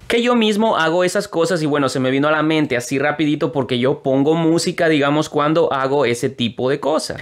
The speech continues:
No es que insinúe que solo las mujeres pueden hacerlo, muy bien, yo les enseñé y esa es mi rutina de todas las mañanas. No tengo una mentalidad como esa y como les menciono, acá cero machismo. Muy bien, habiendo aclarado eso, vamos rápidamente, observen el Colmi I treinta y uno. De este lado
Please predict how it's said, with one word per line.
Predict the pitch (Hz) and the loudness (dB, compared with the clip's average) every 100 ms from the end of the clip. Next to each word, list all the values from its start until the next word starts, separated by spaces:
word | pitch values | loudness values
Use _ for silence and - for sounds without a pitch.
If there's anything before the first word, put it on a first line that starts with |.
| - | -4
No | 170 196 | 0 0
es | 180 | -2
que | - | -2
insinúe | 190 185 170 170 175 | -2 0 2 0 0
que | |
solo | 165 160 156 | 0 0 2
las | 151 | 2
mujeres | 147 143 147 143 | 0 0 -2 -2
pueden | 143 143 | -2 0
hacerlo, | 139 135 131 139 | -2 -2 -2 0
muy | 139 135 | 0 2
bien, | 131 143 | 2 2
yo | 135 | 2
les | 139 143 | 0 -2
enseñé | 135 131 127 139 147 | -2 0 0 0 0
y | 131 135 | 0 0
esa | 139 | 0
es | 165 | 0
mi | 165 | 2
rutina | 151 135 151 156 160 | 2 0 0 2 2
de | 156 | 0
todas | 131 - 107 110 | -2 -2 0 2
las | 110 117 139 | 0 -2 -2
mañanas. | 151 180 185 240 | 0 2 2 2
No | |
tengo | 226 220 208 | 0 0 2
una | 202 202 | 2 0
mentalidad | 180 175 151 151 165 170 | 0 0 0 2 0 0
como | 175 143 | -2 0
esa | 151 175 226 208 | 0 -2 -2 0
y | 170 | -2
como | 147 143 | -2 -2
les | 135 135 | -2 -2
menciono, | 131 165 170 160 | -2 0 0 0
acá | 131 - 160 | -2 -2 -4
cero | 156 - 139 131 | -2 -2 0 2
machismo. | 117 113 110 123 | 0 -2 -4 -2
Muy | 180 247 247 | -2 0 0
bien, | 147 - | -2 -2
habiendo | 190 294 302 | -2 0 0
aclarado | - 220 220 214 | 0 0 2 2
eso, | 220 220 | 0 0
vamos | 208 208 | 0 -2
rápidamente, | 180 220 226 220 196 185 202 208 226 220 | -2 -2 -2 -2 -2 0 0 -2 -2 0
observen | 135 - 185 180 190 208 - | 0 -2 -2 0 0 -2 -2
el | 135 127 | -4 -4
Colmi | - 175 165 160 - | -2 0 2 0 0
I | 190 - | -4 -2
treinta | 208 208 165 143 | -2 -2 0 0
y | 165 | 2
uno. | 175 185 | 2 0
De | 143 - | 0 -2
este | 151 165 - 156 | 0 -2 -2 0
lado | 156 151 156 175 | 0 2 2 0